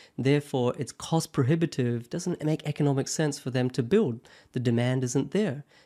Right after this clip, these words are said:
Therefore, supply is constrained, and prices are based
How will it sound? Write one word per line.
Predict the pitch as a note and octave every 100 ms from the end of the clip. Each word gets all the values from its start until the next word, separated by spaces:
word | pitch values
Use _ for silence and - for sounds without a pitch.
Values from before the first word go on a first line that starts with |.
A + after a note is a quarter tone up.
| _ -
Therefore, | C3 C#3 D3+
supply | C#3+ A#2 - C3+ D#3
is | E3 C#3
constrained, | - A#2 - C3+ A#2+ A2+ A2+ _ _ _ _ -
and | C#3 C#3 - _ _ _ _ _ _ _ -
prices | D3 D#3+ F3+ A3 G#3 G3 F#3 - -
are | C#3+
based | A#2 A2 B2+ C3+ C#3+ -